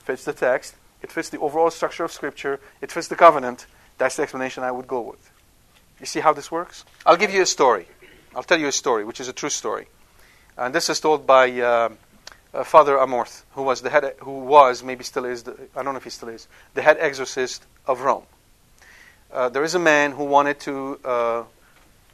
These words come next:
yeah, there is a man who lived a devout life in Italy, and his wi-, his mother always wanted him to be a priest.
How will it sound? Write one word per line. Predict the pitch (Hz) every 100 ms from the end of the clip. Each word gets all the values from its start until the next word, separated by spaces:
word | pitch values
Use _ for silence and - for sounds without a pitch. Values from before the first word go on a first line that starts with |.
| _ -
yeah, | 113 - -
there | 143
is | 170
a | 175
man | 160 151 147
who | 143
lived | 143 143
a | 131
devout | 123 123 143 139
life | 127 127 127
in | 131
Italy, | 127 110 139 202 _ _ - - _ -
and | 135
his | 160 139
wi-, | 147 147 156
his | 143 139
mother | 151 175 135 143
always | 160 160 143
wanted | 143 143
him | 135
to |
be | 139 135
a |
priest. | - 127 - -